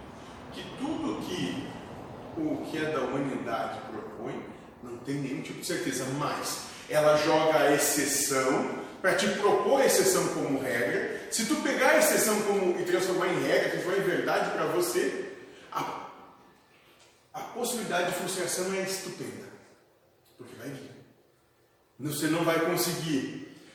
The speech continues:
né, é, ser a exceção, e essa é a regra, você não vai conseguir ser a exceção, né? Você vai ser a regra e não vai conseguir alcançar aquilo que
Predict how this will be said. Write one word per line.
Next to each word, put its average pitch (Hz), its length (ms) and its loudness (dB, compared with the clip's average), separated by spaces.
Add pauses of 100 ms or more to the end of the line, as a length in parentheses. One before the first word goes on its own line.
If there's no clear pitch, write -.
(140)
né, 143 580 -2
é, 123 100 -10
ser 220 320 4
a 180 160 10
exceção, - 880 4 (480)
e 107 80 -12
essa 123 260 -4
é 113 60 -2
a 120 60 -4
regra, 175 260 -2
você - 120 -4
não 113 100 -4
vai 190 180 2
conseguir 170 240 0
ser 151 120 -2
a 139 40 0
exceção, - 680 -4 (580)
né? 151 280 -6 (100)
Você 147 200 -4
vai 123 140 -4
ser - 200 -6
a - 40 -4
regra 202 600 -4 (880)
e 190 80 -8
não 202 160 -6
vai 185 260 -6
conseguir 175 340 -6
alcançar 170 580 -2
aquilo 175 260 -6
que 180 420 -14